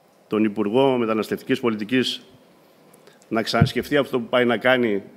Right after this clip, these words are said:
με τη δομή του φυλακίου, διότι μας έχουν υποσχεθεί μέχρι τώρα ότι ο Εύρος, επειδή έχει δύο δομές ήδη,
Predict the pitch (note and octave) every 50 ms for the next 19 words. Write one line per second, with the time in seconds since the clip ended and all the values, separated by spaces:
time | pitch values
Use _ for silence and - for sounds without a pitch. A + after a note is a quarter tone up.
0 | - _ _ _ _ _ _ _ _ _ - G2+ G#2+ G2 G#2+ A#2+ G2+ A2 G#2+ G#2+
1 | A#2+ B2+ A#2 A#2 - A2+ G2+ F#2+ F2 F2 - A#2+ C#3 C#3+ C#3+ - C#3 - - -
2 | - _ _ _ _ _ _ _ _ _ _ _ _ - G#2+ F2+ G#2+ C3 C3+ B2+
3 | - B2 A#2 G#2 F#2+ F#2 - - - A2+ G#2+ G2+ - C3+ B2 A#2+ B2+ A#2+ G#2+ G2+
4 | A2 G#2 - - G2 E2 - B2+ C3 A#2+ A#2 A2+ - - - B2+ B2+ A#2+ A#2 A#2
5 | G#2+ - - G2+ F2+ - - - - _ _ _ - G2+ A#2 C3+ C#3+ C#3 C3 C3
6 | B2 - - - - - - _ _ _ - - F#2 A2 G#2 A2 A2+ A2 C3 C3
7 | C#3 A#2 G#2+ A#2 C#3+ F#3 F#3+ E3+ D#3 C3 C3 A#2+ B2 C3 A#2+ - - A#2+ A#2 G2
8 | G2 G#2+ A2